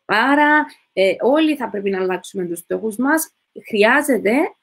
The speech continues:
για να μην έχουμε μετά άγχος ή να επηρεάσει την αυτοπεποίθηση μας κλπ. Άρα, και όσοι δεν είχαν στόχους, είναι μια καλή περίοδο να κάτσουν, να βάλουν κάποιους στόχους κάτω, ούτως ώστε,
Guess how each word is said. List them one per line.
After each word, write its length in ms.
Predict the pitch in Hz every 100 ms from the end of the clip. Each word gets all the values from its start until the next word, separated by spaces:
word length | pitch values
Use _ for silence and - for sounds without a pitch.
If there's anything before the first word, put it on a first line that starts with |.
| _ -
για 200 | 202 202
να 120 | 196
μην 180 | 226 262
έχουμε 240 | 262 254
μετά 340 | 233 202 208
άγχος 440 | 233 247 - 240 240
ή 140 | 240
να 100 | 233
επηρεάσει 380 | 233 247 208 214
την 120 | 233
αυτοπεποίθηση 640 | 226 - 240 196 208 233 226
μας 240 | 233 226
κλπ. 300 | - 240 196 247 415 - _ _ _
Άρα, 540 | - 240 269 294 285 - -
και 140 | -
όσοι 200 | 247 277
δεν 160 | 277 311
είχαν 240 | 302 240
στόχους, 380 | - - 277 320
είναι 120 | 320
μια 180 | 311 320
καλή 260 | 311 330
περίοδο 420 | 294 311 320 320 339 294 -
να 140 | 254
κάτσουν, 400 | 196 254 - -
να 200 | 277 220
βάλουν 340 | 202 214 285 302
κάποιους 260 | 302 285
στόχους 380 | 269 294 277 277
κάτω, 400 | - 277 277 285
ούτως 240 | 277 254 247
ώστε, 420 | 269 - 285 294